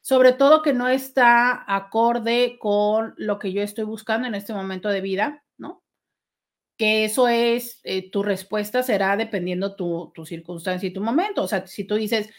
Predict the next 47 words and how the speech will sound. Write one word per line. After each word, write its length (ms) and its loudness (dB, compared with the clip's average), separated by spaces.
"Va, 60 8
pues 160 8
yo 60 4
estoy 240 4
abierta 540 4
como 460 2
a 300 4
nalguitas 760 2
y 40 2
a 60 2
lo 140 0
que 120 -4
se 160 -4
dé, 140 2
pues 240 -8
dale". 420 0
Pero 140 -2
si 100 -2
estás 180 4
buscando 320 2
una 120 4
relación 640 2
y 100 0
esta 200 -4
persona 380 -2
solamente 440 -4
está 500 4
como 520 -8
eh, 120 -6
jugando 420 2
contigo, 600 2
pero 220 -2
tú 100 -6
estás 300 -2
ahí 320 0
ya 360 2
con 140 -2
la 60 -4
expectativa 680 -4
de 80 2
ver 140 -4
si 120 -16
te 100 -6
pone 220 -4
atención 420 -4
y 60 -4
demás, 400 2